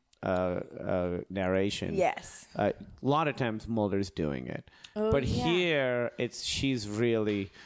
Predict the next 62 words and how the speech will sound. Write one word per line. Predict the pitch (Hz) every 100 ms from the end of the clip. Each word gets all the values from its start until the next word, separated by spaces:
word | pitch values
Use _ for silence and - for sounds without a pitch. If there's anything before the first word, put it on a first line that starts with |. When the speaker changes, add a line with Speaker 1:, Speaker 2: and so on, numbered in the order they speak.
| -
Speaker 1:
sort | - - 120
of | 110
doing | 117 110 110
it |
at | 107 -
the | 113
end. | 107 104
She, | - 107 -
she | - 123
says, | 113 113 107 101
uh, | 107 98
"Science | - 143 143
will | 127 120
eventually | 113 120 - 101
discover | 95 - 120 107
his | 95 92
place | - 92 87
in | 90
the |
bo-, | 90 - 98 95 -
broader | 117 95 90
context | - 131 123 95 80 -
of | 85
evolution." | 78 78 73 76 98 110 - - - - - _ -
Uh, | 120 123 123
which | 120 151
I | 180
think | 175
is | 156 -
c-, | - _ -
it's | 135 - -
sort | - 185 170
of |
interesting | 151 135 147 135 139
'cause | 127 120
it |
is | 117 113
a | 113
science | 110 107 107 107 104
thing, | 101 101
it |
Speaker 2:
Mm-hmm. | 151
Speaker 1:
turns | 107 98 98
out, | 101 95
blah, | 98
blah, | 95 98
blah. | 104
The | 101
fear | - 147
of | 143
the | 117
unknown | 123 117 117
among | 110 107 117 117
us, | 117 -
that's | 120 113
when | 98
they're, | 90
like, | 82 78
trying | 95 87
to | 90
have | 90
a, | 92